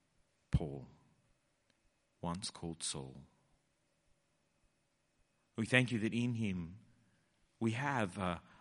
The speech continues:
a living example of just how powerful this gospel is to save, and just how powerful this gospel is to use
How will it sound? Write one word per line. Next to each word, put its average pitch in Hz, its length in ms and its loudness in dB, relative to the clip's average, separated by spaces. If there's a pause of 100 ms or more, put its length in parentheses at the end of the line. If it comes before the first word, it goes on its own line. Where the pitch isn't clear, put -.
(160)
a 95 80 0
living 110 720 2
example 85 640 -2 (1600)
of 92 180 -2
just 123 360 0
how 95 180 0
powerful 95 480 6
this 85 180 -4
gospel 98 560 -2
is 87 280 -2
to - 120 -6
save, - 680 -4 (1600)
and 101 100 0
just 131 280 4
how 107 200 2
powerful 107 520 0
this 95 200 -4
gospel 104 460 -4
is 92 220 -2
to - 140 -6
use 87 880 -4